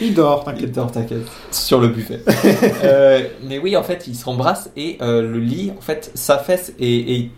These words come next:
Speaker 2: et ça devient une sorte de bain, en fait.
Speaker 1: Ouais.
Speaker 2: Ça, euh,
Speaker 1: Une
Speaker 2: il se
Speaker 1: flaque,
Speaker 2: remplit,
Speaker 1: hein, c'est plus
Speaker 2: il
Speaker 1: une
Speaker 2: se
Speaker 1: flaque.
Speaker 2: remplit d'une sorte de, de, de liquide, euh, euh, laiteux.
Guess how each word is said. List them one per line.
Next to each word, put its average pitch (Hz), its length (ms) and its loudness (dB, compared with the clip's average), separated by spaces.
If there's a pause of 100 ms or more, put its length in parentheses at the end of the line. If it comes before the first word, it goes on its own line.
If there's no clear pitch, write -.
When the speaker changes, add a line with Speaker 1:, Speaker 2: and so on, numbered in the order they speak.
(220)
Speaker 2:
et 127 100 0
ça 120 160 -2
devient 127 380 -2
une 123 60 -6
sorte 127 260 -4
de 117 100 2
bain, 117 180 2
en 123 140 -2
fait. 107 280 -8
Speaker 1:
Ouais. 147 240 2 (280)
Speaker 2:
Ça, - 200 -6
euh, 113 220 4
Speaker 1:
Une 151 100 -4
Speaker 2:
il 165 40 0
se - 140 0
Speaker 1:
flaque, 269 180 6
Speaker 2:
remplit, 160 160 2
Speaker 1:
hein, 156 100 0
c'est 151 140 -6
plus 214 220 -8
Speaker 2:
il - 20 -2
Speaker 1:
une 185 60 -2
Speaker 2:
se - 160 -2
Speaker 1:
flaque. 135 120 4
Speaker 2:
remplit 151 340 0
d'une 147 140 -12
sorte 131 280 -4
de, 123 160 -4
de, 120 240 -2
de 113 160 -2
liquide, 123 460 -4
euh, 110 360 2 (540)
euh, 104 260 2 (320)
laiteux. 127 480 2